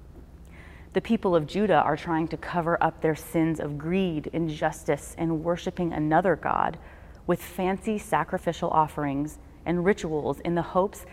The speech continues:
that these might cleanse their hands and their hearts,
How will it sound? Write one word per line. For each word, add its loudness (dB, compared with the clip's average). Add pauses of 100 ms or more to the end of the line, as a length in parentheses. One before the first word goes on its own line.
(180)
that 0
these 2
might 0
cleanse 0
their -2
hands -2
and -4
their -4
hearts, -6